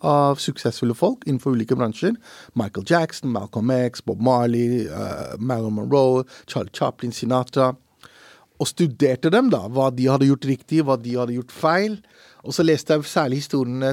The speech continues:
til, eh, Superman, Batman og Spiderman-skaperne. Stan Lee, Siegel og Schuster, som da lagde Batman i nitten tretti, nei, unnskyld, som lagde Superman i nitten trettiåtte, og, eh, Bill Finger og Bob Kane, som lagde da Batman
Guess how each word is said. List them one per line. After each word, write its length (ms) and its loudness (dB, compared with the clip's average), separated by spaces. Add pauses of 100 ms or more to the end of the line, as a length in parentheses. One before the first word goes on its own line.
til, 320 0
eh, 320 2
Superman, 680 -2 (120)
Batman 540 -6
og 160 -10
Spiderman-skaperne. 880 -2 (420)
Stan 400 -2
Lee, 460 2 (420)
Siegel 400 -2
og 80 0
Schuster, 400 -2
som 240 0
da 80 4
lagde 400 0
Batman 400 -4
i 140 0
nitten 180 -10
tretti, 480 -8
nei, 140 0
unnskyld, 240 -4
som 100 0
lagde 160 0
Superman 480 0
i 80 0
nitten 180 -8
trettiåtte, 720 -2 (600)
og, 500 4
eh, 300 -2
Bill 200 -2
Finger 360 -4
og 80 -2
Bob 200 -6
Kane, 220 -6
som 160 -8
lagde 180 -6
da 120 -8
Batman 520 -10